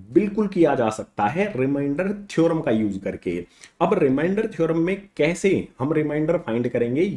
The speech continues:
ये समझ लो गाइस, यही काफ़ी मस्त चीज़ होने वाली है आपके लिए। बिल्कुल शॉर्ट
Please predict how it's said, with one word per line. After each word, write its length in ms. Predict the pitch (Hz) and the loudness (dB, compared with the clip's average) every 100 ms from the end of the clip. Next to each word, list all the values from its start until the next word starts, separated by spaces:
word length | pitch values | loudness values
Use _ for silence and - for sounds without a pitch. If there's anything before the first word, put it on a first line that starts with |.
| 104 | -2
ये 140 | 120 175 | 2 2
समझ 280 | 156 101 95 | 2 -4 -4
लो 180 | 95 95 | -2 0
गाइस, 300 | 95 95 104 | 0 -2 -6
यही 420 | 113 123 123 196 202 | -2 -2 0 -6 -6
काफ़ी 300 | 127 123 180 | -6 -6 -6
मस्त 380 | 160 113 143 - | -4 -4 -4 -6
चीज़ 240 | 151 143 | -4 -2
होने 260 | 131 104 104 | -2 -2 -2
वाली 240 | 101 95 | -2 -2
है 60 | 98 | -2
आपके 280 | 90 - 95 | -4 -8 -8
लिए। 380 | 92 95 92 - - _ - | -4 -2 -4 -6 -16 _ -2
बिल्कुल 320 | 165 170 214 196 | 0 2 0 -2
शॉर्ट 380 | - 131 151 | 0 2 2